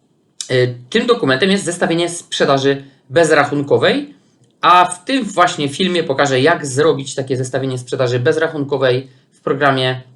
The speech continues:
Baselinker. Tak więc logujemy się do naszego, e, panelu. Po zalogowaniu przechodzimy, e, do zakładki zamówienia i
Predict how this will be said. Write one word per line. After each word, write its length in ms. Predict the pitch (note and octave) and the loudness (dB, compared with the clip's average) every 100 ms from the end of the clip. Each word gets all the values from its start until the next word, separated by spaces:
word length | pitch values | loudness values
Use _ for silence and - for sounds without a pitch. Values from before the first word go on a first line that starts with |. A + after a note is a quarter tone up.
| _ _ | _ _
Baselinker. 640 | B2 D#3 D#3 B2+ G#2 F#2+ | 2 2 2 -6 -6 -6
Tak 180 | G2 A#2+ | -4 -2
więc 280 | C3+ C3 - - _ - | -2 -4 -8 -18 _ -4
logujemy 580 | B2+ D3+ D#3+ D#3+ C3+ B2+ | 2 4 4 2 2 0
się 180 | C#3 | -2
do 160 | B2+ A#2+ | 0 -2
naszego, 760 | A#2 A2+ C#3 B2 A#2 A2+ A2 - _ _ _ _ | -2 -2 -4 2 2 2 -4 -16 _ _ _ _
e, 380 | A2+ A#2 A#2 G#2+ | -2 2 2 0
panelu. 560 | C#3+ C#3 A#2+ D#3 F2+ - _ _ _ | 0 2 2 0 -2 -10 _ _ _
Po 280 | - G#3 G3+ C3 | 2 4 4 0
zalogowaniu 680 | B2+ D#3+ D3+ C#3+ D#3+ D3 | 0 2 2 2 0 0
przechodzimy, 720 | C#3 C3 D3+ C#3 C#3+ C3 B2 - - _ _ | -4 -2 0 2 2 2 0 -8 -20 _ _
e, 160 | B2+ C3 | -2 2
do 120 | B2+ | 2
zakładki 640 | C3+ C3 C#3 C3+ C3+ B2+ - | 2 2 0 0 -4 -6 -4
zamówienia 1000 | B2 F3 F3 D3+ D3+ C#3 B2+ A2+ G#2+ - _ _ _ _ _ _ | -2 0 0 2 2 2 2 0 -2 -12 _ _ _ _ _ _
i 440 | D#3 D3+ C3+ B2 | -6 -2 0 -2